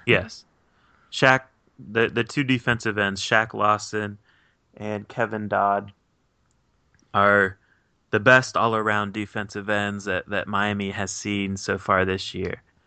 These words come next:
So Virginia Tech had two pass-rushing, smaller type defensive ends. The, the defensive ends that, that Miami will see this week that Clemson has are both six three, six five, and they're both about two hundred seventy-five pounds. So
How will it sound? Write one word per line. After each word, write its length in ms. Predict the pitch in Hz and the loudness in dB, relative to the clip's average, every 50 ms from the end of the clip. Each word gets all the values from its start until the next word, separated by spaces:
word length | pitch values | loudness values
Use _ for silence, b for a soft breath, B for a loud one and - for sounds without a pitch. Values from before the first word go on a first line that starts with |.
| _ _ _ | _ _ _
So 220 | - - 104 101 95 | -6 -2 -2 -2 0
Virginia 440 | 101 104 104 117 120 127 131 127 | 0 0 2 4 4 4 4 2
Tech 360 | 120 - 127 120 117 117 - - | 2 2 2 2 2 0 0 -2
had 300 | 113 104 104 104 101 - | 0 0 0 0 -2 -8
two 500 | - - 113 110 113 113 110 107 101 b b b b b b b _ - | -8 -4 -2 0 0 0 0 -2 -4 b b b b b b b _ 0
pass-rushing, 680 | - 123 123 120 - - 113 110 - - 110 107 101 | 2 2 2 2 2 0 0 0 0 -2 -6 -8 -8
smaller 460 | - - - 110 113 117 113 110 110 | -8 -8 -2 0 2 2 2 2 0
type 320 | 107 - 110 104 98 - - | -2 -2 -4 -4 -4 -6 -8
defensive 500 | 98 98 - 104 95 98 95 92 92 98 | -10 -6 -4 -4 -4 -4 -4 -6 -6 -4
ends. 320 | 95 95 95 95 92 - b b b b b b b b _ | -4 -4 -4 -6 -8 -12 b b b b b b b b _
The, 200 | - 113 120 - - - | -2 0 0 0 0 0
the 80 | 113 | 0
defensive 500 | 107 117 110 - 131 117 110 - 123 110 | 0 2 4 4 4 4 2 2 2 2
ends 240 | 113 113 113 107 101 | 2 2 2 0 -2
that, 240 | 107 92 85 - - | -4 -4 -4 -6 -6
that 160 | 101 98 - | -6 -6 -4
Miami 340 | 98 104 104 107 104 101 98 | -2 0 0 0 0 -2 -4
will 100 | 95 98 | -4 -6
see 200 | 95 - - 101 | -8 -8 -8 -4
this 260 | 95 107 101 - - | -2 -2 -2 -2 -4
week 300 | - 101 95 95 95 - - | -4 -4 -4 -4 -6 -8 -8
that 180 | 90 - - | -8 -8 -8
Clemson 440 | - - 110 107 104 - - 95 101 | -4 -2 -2 -2 0 -2 -6 -6 -4
has 420 | 95 95 92 92 92 92 92 - B B B B B B B B - | -2 -2 0 0 0 -2 -4 -10 B B B B B B B B -2
are 120 | 92 95 | -2 2
both 280 | 95 110 107 104 101 - | 4 6 6 6 4 2
six 640 | - - - 110 110 110 - - - - - - | -2 -4 -2 -2 -2 -2 -4 -8 -10 -10 -10 -6
three, 360 | - 107 113 123 123 123 123 | 0 2 4 4 4 4 2
six 300 | 120 - - 92 - - | 0 -2 -4 -6 -6 -4
five, 560 | - - 117 117 113 113 117 113 110 110 107 - b b b b b b b _ | 2 4 6 8 8 6 6 4 0 -2 -6 -12 b b b b b b b _
and 120 | 98 101 | -6 -4
they're 100 | 101 101 | -4 -2
both 320 | 95 104 104 104 101 - 113 | 0 2 2 2 0 -2 -4
about 300 | 95 98 95 92 - - | 0 0 0 0 0 -4
two 140 | - 117 | -6 -4
hundred 260 | 107 104 101 101 98 98 | -2 -2 -2 -2 -4 -4
seventy-five 640 | - 101 95 95 95 95 95 - 95 98 98 - | -4 -4 -4 -4 -4 -6 -6 -6 -6 -6 -6 -6
pounds. 460 | - 98 90 85 - - - - - - | -6 -6 -4 -4 -6 -10 -14 -18 -20 -18
So 480 | - - - 101 101 101 98 95 95 | -16 -4 0 4 4 6 6 4 2